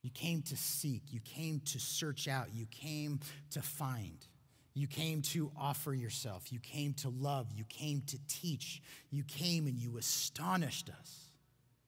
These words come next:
You came to correct us through teachings like this. So worship team, come on up. And let's, uh, let's, let's turn to prayer. Lord, this is just, uh, what I've just been saying. It's just, it's a continuation of my conversation that I'm,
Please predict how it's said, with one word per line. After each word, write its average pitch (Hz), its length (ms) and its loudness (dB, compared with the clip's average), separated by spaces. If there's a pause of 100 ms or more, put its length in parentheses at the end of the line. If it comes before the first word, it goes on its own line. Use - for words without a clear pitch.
(960)
You 131 80 0
came 165 320 2
to 156 360 2 (280)
correct 147 440 2
us 131 200 0
through 117 220 -4
teachings 156 520 -4
like 117 260 -4
this. - 540 -6 (1120)
So - 160 0
worship 170 300 6
team, 175 200 6
come 156 180 4
on 127 160 4
up. 98 180 -2 (560)
And 135 100 2
let's, 143 240 2
uh, 120 320 4 (120)
let's, - 260 -4 (100)
let's 143 200 0
turn 147 180 2
to 131 80 4
prayer. 123 240 2
Lord, 165 480 6 (600)
this 165 200 6
is 175 140 6
just, 175 440 4
uh, 139 680 2
what 170 200 8
I've 175 120 8
just 160 260 6
been 165 140 4
saying. 156 380 6
It's 120 120 2
just, 156 280 2
it's 143 320 2
a 135 60 4
continuation 151 920 4
of 123 100 0
my 113 140 2
conversation 139 720 2
that 110 120 0
I'm, 107 140 0